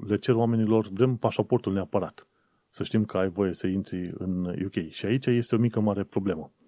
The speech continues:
Pentru că unii oameni au voie, nu numai că au voie, dar vor fi obligați să intre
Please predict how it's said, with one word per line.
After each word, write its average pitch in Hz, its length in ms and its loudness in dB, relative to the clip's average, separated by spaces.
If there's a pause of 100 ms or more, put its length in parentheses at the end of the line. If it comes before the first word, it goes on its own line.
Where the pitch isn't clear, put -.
(260)
Pentru 98 200 -2
că 104 60 2
unii 110 140 4
oameni 123 360 2 (380)
au 131 440 4
voie, 107 340 2
nu 110 80 4
numai 135 220 4
că - 140 0
au 101 80 4
voie, 92 320 -2
dar 95 240 0
vor 92 380 -4
fi 117 260 -2
obligați 98 720 -2
să - 160 -10
intre 92 460 -2